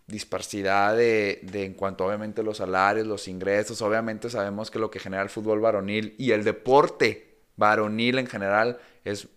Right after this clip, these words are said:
mil veces mayor a lo que genera ahorita el deporte, eh, femenil.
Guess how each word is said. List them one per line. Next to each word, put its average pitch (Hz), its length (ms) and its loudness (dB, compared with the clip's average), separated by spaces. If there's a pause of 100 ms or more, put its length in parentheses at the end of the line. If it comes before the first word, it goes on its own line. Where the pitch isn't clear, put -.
mil 123 300 0
veces 120 300 6
mayor 107 300 2
a 110 60 6
lo 110 140 0
que - 80 -12
genera 98 340 -2
ahorita 110 540 0 (300)
el 98 180 -4
deporte, 101 960 0
eh, 78 380 -10
femenil. 107 720 -2